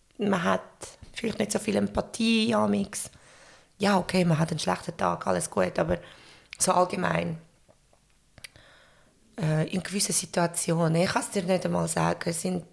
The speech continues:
sind, ah, mal, vielleicht, ja, ist das Ignoranz, ja, voller Tram.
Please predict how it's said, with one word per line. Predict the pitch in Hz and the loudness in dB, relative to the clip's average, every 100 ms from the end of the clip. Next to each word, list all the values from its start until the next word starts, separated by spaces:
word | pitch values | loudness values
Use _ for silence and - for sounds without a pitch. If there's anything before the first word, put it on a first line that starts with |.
| 226 | -8
sind, | 208 202 196 - - - _ - | -2 0 -2 -10 -20 -20 _ 2
ah, | 247 247 - - - | 4 4 0 -10 2
mal, | 240 185 - - _ _ _ _ _ _ - | 2 2 -4 -20 _ _ _ _ _ _ -6
vielleicht, | - 165 170 - - - 180 | -2 0 0 -2 -12 -8 0
ja, | 170 165 - - - | 0 0 -8 -20 -10
ist | - | -8
das | - | -6
Ignoranz, | 165 170 165 170 160 - - | -6 -4 0 0 -2 -6 -2
ja, | 175 175 - - - - - - _ _ | 0 0 -4 -12 -12 -12 -16 -20 _ _
voller | - 208 208 202 208 | 2 6 8 6 4
Tram. | 170 160 151 | 2 2 2